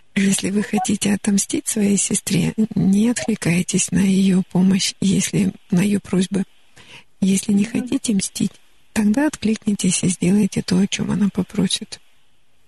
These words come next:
Speaker 2: Ну, поняла. Но вы же знаете, вы же так, как и я, рыбка по гороскопу,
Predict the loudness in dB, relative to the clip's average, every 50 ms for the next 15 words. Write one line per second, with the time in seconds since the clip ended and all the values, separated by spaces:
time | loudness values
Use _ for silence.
0 | -20 -20 -20 -20 -20 -14 -2 -2 0 2 2 2 2 2 0 -4 -4 -4 -6 -8
1 | -8 -6 -4 -4 -6 -6 -6 -8 -10 -4 -4 -4 -2 -2 -4 -4 -2 0 0 2
2 | 2 2 0 0 -2 -6 -18 -20 -20 -20 -20 -20 -20 -20 _ -20 -20 -12 -6 -2
3 | 0 0 2 0 2 0 0 0 2 2 2 2 2 2 0 -2 -2 0 -2 0
4 | 0 0 0 0 0 -2 -2 -2 -4 -4 -4 _ -4 -4 -4 -2 0 0 2 2
5 | 2 2 2 2 0 2 2 2 2 0 -2 -6 -4 -4 -4 -4 -4 -4 -4 -4
6 | -4 -4 -6 -6 -4 -2 -2 -4 -4 -6 -8 -4 -2 -2 -2 0 -2 -4 -4